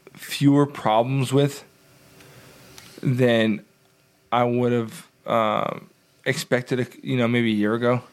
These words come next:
It was just, I did, I just thought it s-, sort of just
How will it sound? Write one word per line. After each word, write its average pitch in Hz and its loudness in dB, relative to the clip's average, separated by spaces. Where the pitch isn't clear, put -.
It 208 2
was 214 0
just, 233 0
I 208 2
did, 196 -4
I 180 0
just 180 -4
thought 190 4
it 165 2
s-, 156 -6
sort 165 2
of 139 0
just 135 -2